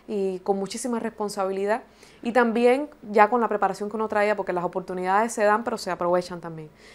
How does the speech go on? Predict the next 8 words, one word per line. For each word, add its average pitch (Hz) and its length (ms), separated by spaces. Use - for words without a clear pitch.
Y, 190 680
y 196 200
yo 196 200
tuve 214 220
la 202 100
suerte 214 220
de 214 140
tenerlas 226 560